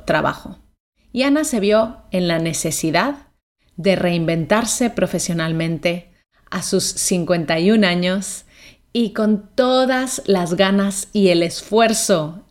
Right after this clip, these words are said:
y la disciplina que tiene, lo está consiguiendo. Ana se está reinventando en una profesión que le fascina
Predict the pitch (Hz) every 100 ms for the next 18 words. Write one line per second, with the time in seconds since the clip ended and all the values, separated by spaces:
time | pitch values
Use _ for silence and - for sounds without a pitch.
0 | _ - 208 175 160 - 190 - 254 381
1 | 269 202 185 165 165 175 277 - _ -
2 | 180 175 170 165 156 170 151 160 143 160
3 | 190 - - _ - 220 262 254 - 196
4 | 196 208 185 170 160 180 196 214 302 294
5 | - - - - 202 208 254 311 208 185
6 | 170 170 180 359 - _ _ _ _ _
7 | _ 208 190 180 165 156 - - _ _
8 | - 180 170 165 160 - 160 - - 220
9 | 214 240 -